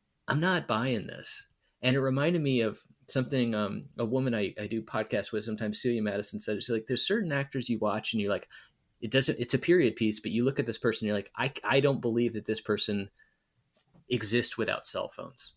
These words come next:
Like, I don't believe <laughs> that this character in the night, in this movie that's a nineteen forties movie doesn't know about Twitter and social media. And watching this lady perform this song about soulmates in Oklahoma, I was like,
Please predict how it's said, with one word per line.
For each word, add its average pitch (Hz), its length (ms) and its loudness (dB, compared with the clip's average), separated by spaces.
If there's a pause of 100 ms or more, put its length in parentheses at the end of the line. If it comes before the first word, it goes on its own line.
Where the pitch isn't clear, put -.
(100)
Like, 113 140 -2
I 120 100 2
don't 135 180 2
believe 120 380 2
<laughs> - 20 -4
that 127 160 0
this - 120 0
character 123 540 4
in 113 120 4
the 120 60 2
night, 113 260 0
in 139 100 -2
this 127 160 2
movie 135 220 2
that's 123 180 0
a - 60 2
nineteen 117 340 0
forties 113 320 -2
movie 107 200 0
doesn't 113 280 -2
know 107 160 2
about 107 280 -2 (240)
Twitter 110 320 2
and 98 100 -6
social 101 300 -2
media. 98 360 -6 (280)
And 123 140 0
watching 170 320 2
this 147 180 -2
lady 123 240 6
perform 120 380 2
this 110 140 2
song 113 240 4
about 101 200 0
soulmates 110 480 2
in 110 60 2
Oklahoma, 107 400 -2
I - 20 0
was 98 120 -4
like, 101 180 -2